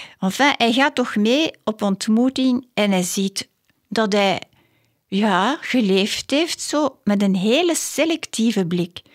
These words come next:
Dat hij de-, van die armoede amper iets gezien heeft, zo. En hij zegt nu, "Wees niet bang om de vriend te worden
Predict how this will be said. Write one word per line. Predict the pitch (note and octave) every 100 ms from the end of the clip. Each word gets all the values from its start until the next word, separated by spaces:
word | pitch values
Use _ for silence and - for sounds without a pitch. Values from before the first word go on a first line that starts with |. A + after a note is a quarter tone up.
| - - - - -
Dat | B3 A3
hij | G3
de-, | G3
van | - G#3
die | G#3 F#3+
armoede | F#3+ F#3+ F#3+ G#3 G#3 -
amper | G3 F#3 A3 G#3+ - _
iets | F#3+ -
gezien | - G#3 E3 E3 D#3
heeft, | E3+ G#3 -
zo. | - - B3+ _ _ _ - - -
En | B3
hij | A#3
zegt | A3+ A3 - -
nu, | G3 G3 A#3+ - _ _ _ - _ _ _
"Wees | G3 C#4 F4 -
niet | - A3+ F3+
bang | F3+ A#3+ F#4 F4+ - - _ - -
om | A3 G#3+
de | F#3+ F#3
vriend | F#3+ G#3+ C4+ B3+ - - -
te | - G3
worden | F#3 F#3 F3+ F3+